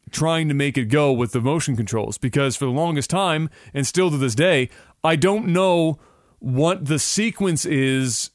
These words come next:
that you're supposed to do in order to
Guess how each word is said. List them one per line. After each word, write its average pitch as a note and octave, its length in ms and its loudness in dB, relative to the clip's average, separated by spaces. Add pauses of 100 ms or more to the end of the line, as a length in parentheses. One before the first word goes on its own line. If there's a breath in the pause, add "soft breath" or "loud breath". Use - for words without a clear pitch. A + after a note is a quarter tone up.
that D3+ 180 -2
you're D3 120 0
supposed D#3 420 0
to D#3+ 60 -4
do D#3+ 320 2
in D3 180 -2
order D#3+ 360 0
to C#3+ 500 -2